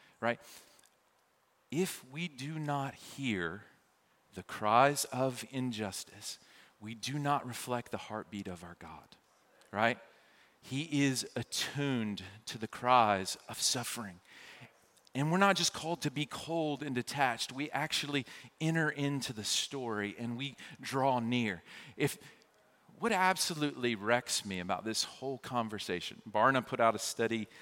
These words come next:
this summer. The people that are the least likely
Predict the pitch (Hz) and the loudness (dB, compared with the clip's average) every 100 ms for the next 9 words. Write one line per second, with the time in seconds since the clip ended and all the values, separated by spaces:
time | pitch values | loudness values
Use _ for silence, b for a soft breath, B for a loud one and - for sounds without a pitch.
0 | B B B 110 123 - - 107 90 67 | B B B -2 4 4 4 0 -4 -8
1 | - _ _ 107 120 - 185 - 208 143 | -14 _ _ -10 -8 -4 -4 -4 0 2
2 | 127 120 117 113 B B - 127 123 113 | 2 2 0 0 B B -4 0 2 0
3 | 113 147 180 - - 117 120 135 120 - | -2 0 0 -2 -4 -10 -2 -2 -2 -10
4 | 78 | -16